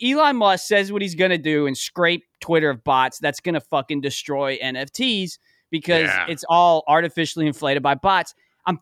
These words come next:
Speaker 1: two seconds after I tweeted this, a blue checkmark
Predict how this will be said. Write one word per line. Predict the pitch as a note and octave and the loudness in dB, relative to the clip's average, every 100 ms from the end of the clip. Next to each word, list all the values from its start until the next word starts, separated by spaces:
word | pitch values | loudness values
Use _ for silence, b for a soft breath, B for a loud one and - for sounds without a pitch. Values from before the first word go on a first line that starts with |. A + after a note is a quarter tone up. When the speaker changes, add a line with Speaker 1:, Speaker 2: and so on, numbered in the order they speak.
| - | -6
Speaker 1:
two | - D4 D4 | 0 0 0
seconds | - B3+ A3 - G#3+ - - | -2 -2 -2 -4 -8 -6 -4
after | F#3 F3+ G#3 | -4 -2 -2
I | F3 | -4
tweeted | - - G#3 F#3 B2 | -6 -12 -8 -6 -6
this, | D#2+ - - _ _ | -12 -18 -20 _ _
a | D#3 | -8
blue | C3 E3 G3 A#3+ A#3 | -6 0 0 0 -4
checkmark | - G#3+ G3 F3 F3 E3+ | -4 -4 -4 -2 -2 -2